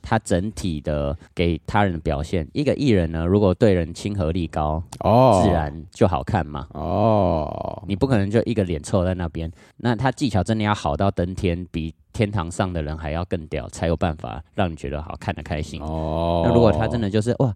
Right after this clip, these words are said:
Speaker 1: 好亲和，好亲和哦，他就是我的
Speaker 2: 哦。
Speaker 1: good friend 这样子，他就随便来个咚咚咚，然后你就会拍手了。
Speaker 2: 哦，那你觉得你自己是属于亲和派的还是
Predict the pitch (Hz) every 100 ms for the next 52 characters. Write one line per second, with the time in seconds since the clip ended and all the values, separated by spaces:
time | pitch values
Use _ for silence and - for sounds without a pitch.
0 | - - 104 - 165 139 120 92 - 143
1 | 139 110 98 139 151 147 123 101 104 101
2 | 82 92 117 82 90 147 151 - 156 127
3 | 101 - 104 87 85 - 71 - 113 113
4 | 90 104 85 80 73 185 160 135 - 107
5 | 87 82 113 71 80 - 90 76 95 85
6 | 87 78 - 58 50 82 82 90 87 80
7 | 90 156 117 85 98 98 90 - 123 104
8 | 120 - 82 85 87 - 143 127 95 92
9 | 113 98 85 80 82 82 92